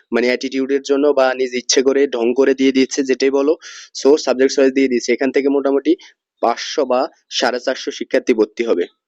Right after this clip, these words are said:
বা মোটামুটি ধরে রাখতে পারো normally, আহ, চারশো শিক্ষার্থী যদি ধরি আমরা, কিন্তু দুইশো আড়াইশোর মতো সিট এখনো পাকা থাকে। দুইশো শিক্ষার্থীর যদি সিট পাকা থাকে, বুঝতে পারছো পরের মেরিটে কত যাবে? তাহলে নয়শো plus,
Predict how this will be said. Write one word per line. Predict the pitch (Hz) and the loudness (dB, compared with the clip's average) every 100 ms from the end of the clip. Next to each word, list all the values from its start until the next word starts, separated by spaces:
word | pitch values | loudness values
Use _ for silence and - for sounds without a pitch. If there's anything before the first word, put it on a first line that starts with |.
| 110 | 0
বা | 110 | 2
মোটামুটি | 120 131 131 127 | 2 0 0 -2
ধরে | 120 113 | -2 0
রাখতে | 117 117 117 | 0 0 0
পারো | 110 110 | 2 2
normally, | 113 113 117 127 180 - - - _ | 2 0 -2 -4 -10 -12 -20 -20 _
আহ, | 113 113 110 | 0 0 -2
চারশো | 110 123 - - 156 | -2 -2 -2 -4 -4
শিক্ষার্থী | 147 135 156 156 | -4 -4 0 0
যদি | 151 151 | 0 0
ধরি | 143 139 | 2 2
আমরা, | 143 139 | 2 -2
কিন্তু | 143 143 | -4 -8
দুইশো | 139 127 127 147 | -2 -2 2 2
আড়াইশোর | 135 139 143 | 2 2 2
মতো | 139 143 | 2 0
সিট | - - 135 | -4 -2 2
এখনো | 127 117 135 | 2 0 -2
পাকা | 135 107 117 | 0 -2 -2
থাকে। | 110 110 104 | -4 -2 2
দুইশো | 123 123 | 2 0
শিক্ষার্থীর | 139 131 - 147 143 139 | -2 -4 -2 0 0 0
যদি | 143 | 0
সিট | 139 - 123 | 2 0 0
পাকা | 135 123 135 | -2 -2 -4
থাকে, | 135 123 107 - _ | -4 -2 -2 -2 _
বুঝতে | 113 117 143 | -4 2 2
পারছো | 139 131 135 | 2 0 -2
পরের | 117 131 131 | 2 2 2
মেরিটে | 131 127 139 | 0 0 0
কত | 135 131 | 0 0
যাবে? | 135 135 135 190 _ _ | 0 0 0 -4 _ _
তাহলে | - 120 123 | -12 -2 0
নয়শো | 117 117 117 - | 2 2 0 0
plus, | 139 110 107 | 0 2 0